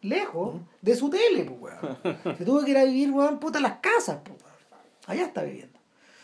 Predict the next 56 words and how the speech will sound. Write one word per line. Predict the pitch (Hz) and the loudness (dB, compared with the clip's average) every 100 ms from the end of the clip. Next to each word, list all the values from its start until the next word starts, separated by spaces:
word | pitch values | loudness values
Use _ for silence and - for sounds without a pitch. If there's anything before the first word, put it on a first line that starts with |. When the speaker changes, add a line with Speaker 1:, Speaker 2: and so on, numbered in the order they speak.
| _ | _
Speaker 1:
Entonces, | - 196 208 196 202 - | -4 -4 -2 -4 -4 -12
eh, | - 165 160 156 147 147 160 | -6 -4 -2 -2 -2 -6 -4
y | 180 | -2
hace | 202 180 | 0 0
rato, | 180 269 359 214 | 2 0 0 -2
y | - 160 170 | -8 -12 -2
cada | 226 190 | 0 2
tanto | 240 277 277 | 0 -4 -4
baja, | 214 269 247 - - | 0 0 -2 -10 -12
digamos, | - 156 | -12 -10
a | 170 | -8
ver | 185 | -8
qué | - | -10
pasa. | 208 208 - 214 - - - _ | -8 -8 -6 -10 -12 -20 -20 _
Y | 170 | -2
en | 190 | 0
una | 254 277 | 2 2
de | 277 | 2
esas | 277 214 | -2 -4
bajadas, | 240 254 269 | -4 -2 0
ya | 262 | 0
ni | 262 | -2
me | 233 | -2
acuerdo | 156 240 247 160 | -2 -4 -2 -4
bien, | 160 175 | -6 -6
weón, | 180 202 | -4 -6
pero | - 180 | -6 -8
se | 170 | -8
raptan | 165 226 - 220 | -4 -4 -4 -6
al | 156 - | -6 -10
cabro, | - - - | -8 -6 -8
weón. | - _ _ _ _ _ _ _ _ _ _ _ - | -12 _ _ _ _ _ _ _ _ _ _ _ -10
Speaker 2:
No, | 165 | -6
no | 160 | -6
es | |
que | 156 | -8
se | 165 | -8
lo | 165 | -4
raptan, | 156 143 143 | -4 -6 -10
lo | |
que | 139 | -8
hacen | 147 - | -10 -12
es | |
que | 143 | -14
lo | |
encierran | 135 135 147 147 147 | -12 -10 -10 -10 -12
en | 139 | -10
la, | 131 127 127 123 123 | -8 -8 -8 -10 -12
lo | |
encierran | 127 - 147 | -14 -14 -12
en | 139 | -10
la | 139 | -8
camioneta. | 131 143 123 - _ | -8 -10 -14 -18 _
Speaker 1:
Sí, | _ 180 | _ -4
pues, | 208 135 | -4 -6
weón. | - | -16